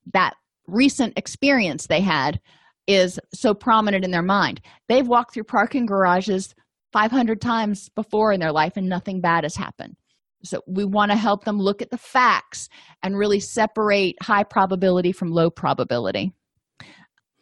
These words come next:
Nancy points out that there is another technique where you can ask people if they're a hu-, feel a hundred percent safe at this moment. Uh, and if they don't,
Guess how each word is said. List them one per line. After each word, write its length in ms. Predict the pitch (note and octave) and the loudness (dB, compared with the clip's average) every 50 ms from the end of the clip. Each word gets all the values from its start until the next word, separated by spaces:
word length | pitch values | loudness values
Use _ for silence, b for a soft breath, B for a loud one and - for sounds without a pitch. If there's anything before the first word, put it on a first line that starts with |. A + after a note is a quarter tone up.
| B B B B B | B B B B B
Nancy 340 | - B3+ C#4 D4 - - D4+ | 0 2 2 4 4 2 0
points 340 | - - C#4+ C#4 C4 B3+ - | 0 0 0 0 0 2 2
out 360 | C4 A#3 A#3 A3+ - - G3+ | 4 4 6 4 2 2 2
that 400 | A#3 A3 A3 G#3 G3+ F#3+ - - B B B B | 4 4 6 6 4 2 -2 -6 B B B B
there 140 | - A#3 G3 | 2 2 4
is 140 | G#3+ A#3+ B3+ | 4 4 2
another 320 | A#3 A#3 A#3 A#3 C#4 C#4 | 4 4 4 4 4 2
technique 560 | - - D4 F#3+ - - A3 G#3 G3+ G#3 - | 2 2 0 0 0 -2 -2 -2 -2 -2 0
where 80 | G#3 G3 | 0 0
you 120 | G3 G3+ | 0 0
can 160 | G#3+ - A3+ - | -2 -4 -2 0
ask 340 | G#3+ G#3+ A#3 - - - - | 0 0 0 0 -4 -6 -4
people 340 | B3+ A#3 A3+ - A#3 A3 - | -2 -2 0 0 0 0 0
if 100 | - - | -2 0
they're 160 | - G#3+ F3 F3 | 2 2 2 2
a 40 | |
hu-, 140 | G3+ - - - _ _ _ - | 2 0 -6 -10 _ _ _ -4
feel 200 | C#4 D4 C4+ A3+ | 0 2 2 2
a 60 | A3 | 2
hundred 320 | - C4 C4+ C4+ C#4+ - | 2 2 2 2 0 -2
percent 380 | - B3 - - C#4+ - - - | -2 -4 0 0 0 0 -2 -6
safe 320 | - - C4 A#3 A#3 A3+ - - | -4 0 2 2 2 0 0 -2
at 180 | F#3+ F3+ F3 | -2 -2 0
this 240 | E3+ G#3+ A3 - - | -2 -2 -2 -2 -2
moment. 640 | G#3 G3 F#3 F#3 G3 G3+ F#3 E3 D3+ - - - - B B B B B B B B B B - | -2 0 2 4 4 4 2 2 0 -2 -6 -14 -20 B B B B B B B B B B -14
Uh, 80 | - - - - _ _ _ _ _ _ _ _ - | -14 -14 -14 -16 _ _ _ _ _ _ _ _ 0
and 680 | G#3+ A3+ A3+ G#3+ G#3 G#3 G3+ G3+ G3+ F#3+ F#3 F#3 - _ _ _ _ _ _ _ _ - | 2 2 4 4 2 2 0 -2 -4 -6 -8 -10 -12 _ _ _ _ _ _ _ _ 0
if 160 | - A3+ - - | 0 0 0 2
they 140 | G#3+ G3+ | 0 0
don't, 540 | G3 - E4+ G4+ G#4+ G4 B3 F#3 - - - | 0 2 0 0 0 0 -6 -8 -8 -18 -20